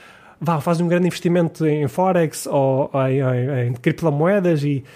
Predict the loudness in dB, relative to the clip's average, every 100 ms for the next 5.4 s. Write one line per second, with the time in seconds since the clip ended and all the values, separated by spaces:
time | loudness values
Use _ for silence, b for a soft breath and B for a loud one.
0 | B B -8 -8 -4 0 2 2 0 0
1 | 0 -2 -4 -4 -4 -2 0 2 0 0
2 | 0 0 -2 -2 -2 -2 -2 -2 -2 -2
3 | -4 -6 -2 0 0 0 0 0 0 0
4 | -2 -2 0 2 0 2 0 0 -2 -2
5 | 0 0 -2